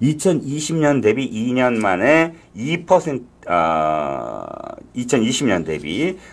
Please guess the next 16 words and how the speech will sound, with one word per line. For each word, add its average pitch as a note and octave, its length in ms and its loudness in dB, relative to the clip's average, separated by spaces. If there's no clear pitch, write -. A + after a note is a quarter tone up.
아, E2 360 2
일 C#3+ 280 2
퍼센트 D#3 400 2
포인트가 G2+ 380 0
늘어났는데 F2+ 640 4
거의, E2 580 2
아, A2+ 240 6
부정적인 F3 720 4
것은 C3 300 2
훨씬 D#3+ 320 -2
더 G2+ 240 2
줄어들었습니다. C#3 720 -4
삼 E3+ 240 -8
포인트가 F2+ 400 -6
줄어들었죠. D#2+ 720 -6
그러니까 G2+ 480 0